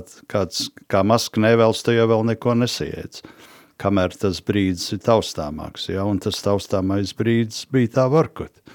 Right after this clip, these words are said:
kur mēs ar mammīti aizbraucam, kratījāmies ar vilcienu un um, tagad tas ir izpl-, izplēnējis, bet man daudzus gadus nāca tāda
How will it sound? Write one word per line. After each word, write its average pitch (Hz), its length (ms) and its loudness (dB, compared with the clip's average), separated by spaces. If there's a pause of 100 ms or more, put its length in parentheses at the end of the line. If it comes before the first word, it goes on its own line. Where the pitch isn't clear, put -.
(880)
kur 110 220 -2
mēs 104 380 0
ar 101 100 4
mammīti 107 560 4
aizbraucam, 123 800 4
kratījāmies 101 920 2
ar 98 120 0
vilcienu 123 640 4
un 113 160 2 (760)
um, 110 440 4 (440)
tagad 123 400 6
tas - 220 4
ir 135 160 6
izpl-, - 400 0
izplēnējis, 85 1080 2
bet 104 240 0
man 110 220 4
daudzus 123 520 4
gadus 123 480 4
nāca 113 480 2
tāda 95 520 2